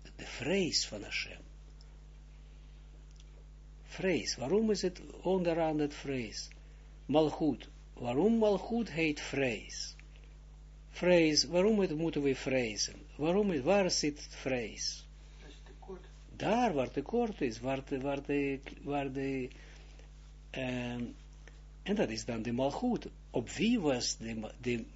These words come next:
Speaker 1: de, de beperking, tzimtzum? Alleen op de malgoed.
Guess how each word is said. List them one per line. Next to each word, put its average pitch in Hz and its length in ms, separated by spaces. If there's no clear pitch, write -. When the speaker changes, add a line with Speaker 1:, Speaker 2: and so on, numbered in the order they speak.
Speaker 1:
de, 113 280
de 120 160
beperking, 107 720
tzimtzum? 110 560
Alleen 214 400
op - 120
de 117 80
malgoed. 117 580